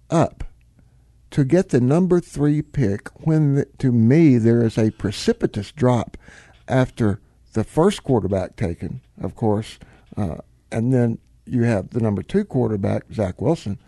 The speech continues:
in my mind, he doesn't compare at all with Trey Lance. And certainly no quarterback after that compares with Trey Lance. So why are the San Francisco forty-niners, who have a good coach, a good front office, great at deva-, at, um,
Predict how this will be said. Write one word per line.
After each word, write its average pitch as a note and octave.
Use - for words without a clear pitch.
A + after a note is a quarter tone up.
in C#3
my E3
mind, D3
he E3
doesn't D3+
compare B2+
at G#2
all B2
with G2+
Trey F#2
Lance. G2
And C#3
certainly E3
no B2
quarterback A#2+
after C#3
that A#2
compares G2+
with -
Trey G2+
Lance. G2
So -
why A#3
are C3
the A#2
San C#3+
Francisco D#3+
forty-niners, A2
who E3+
have D#3
a D#3
good D3
coach, -
a G2
good E3+
front C3
office, G2+
great D3
at -
deva-, A2+
at, -
um, F#2